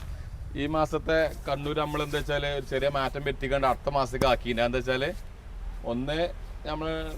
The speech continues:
ഡ്രൈവർ, ഡ്രൈവർ, ഡ്രൈവർക്ക് പ്രശ്നമൊക്കെ പാടായിട്ട് ഈ ആഴ്ച നമ്മൾ ഇന്നലെ പോകേണ്ടതില്ല, ഇന്നേന് പോകണ്ടേ കണ്ണൂർ ശരിക്ക്. നമ്മൾ ക-, കറക്റ്റ് ഡേറ്റ് നോക്കിയാൽ ഇന്നാണ് ഡേ-, ഇരുപത്തഞ്ചാം തീയതി പോകണ്ടേ. അത് നമ്മൾ അടുത്ത ഞായറാഴ്ചക്ക് ആക്കിയിട്ടുണ്ട്, അടുത്ത തിങ്കളാഴ്ച. ഓണം, ഓണം പെരുന്നാളും കഴിഞ്ഞിട്ട്, ഓ-, പെരു-,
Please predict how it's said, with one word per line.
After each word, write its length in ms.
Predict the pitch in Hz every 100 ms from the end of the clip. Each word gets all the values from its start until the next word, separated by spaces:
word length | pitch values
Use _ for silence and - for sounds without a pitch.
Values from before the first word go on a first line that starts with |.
| 131
ഡ്രൈവർ, 260 | 139 139 127 123
ഡ്രൈവർ, 260 | 131 135 139 - 123
ഡ്രൈവർക്ക് 400 | 127 127 127 143
പ്രശ്നമൊക്കെ 360 | 139 - 139 135
പാടായിട്ട് 340 | 139 131 120 143 123
ഈ 40 | 131
ആഴ്ച 180 | 131 - 139 156 - - - - - -
നമ്മൾ 180 | 123 131 139
ഇന്നലെ 220 | 131 131 143
പോകേണ്ടതില്ല, 380 | 135 131 131 113 110 135
ഇന്നേന് 260 | 147 175 156
പോകണ്ടേ 240 | 135 127 123
കണ്ണൂർ 260 | 113 104 95
ശരിക്ക്. 240 | 104 - 82 - - - -
നമ്മൾ 160 | 113 123
ക-, 100 | 127 110
കറക്റ്റ് 340 | 117 110 139 139
ഡേറ്റ് 240 | 131 123 143
നോക്കിയാൽ 300 | 135 139 139 180
ഇന്നാണ് 220 | 127 131 131
ഡേ-, 100 | 123 120 113 117
ഇരുപത്തഞ്ചാം 360 | 120 120 131
തീയതി 140 | 135 135
പോകണ്ടേ. 260 | 110 98 87 - - - -
അത് 100 | - 127
നമ്മൾ 140 | 143 139
അടുത്ത 280 | 131 - 180
ഞായറാഴ്ചക്ക് 460 | 147 135 131 131 123
ആക്കിയിട്ടുണ്ട്, 340 | 107 101 107
അടുത്ത 140 | 107 156 139
തിങ്കളാഴ്ച. 360 | 113 110 98 92 113
ഓണം, 220 | 123 139 143 - - 127
ഓണം 160 | 147 156
പെരുന്നാളും 320 | 139 135 139 127
കഴിഞ്ഞിട്ട്, 340 | 110 110 110 113
ഓ-, 60 | 110
പെരു-, 180 | 117 -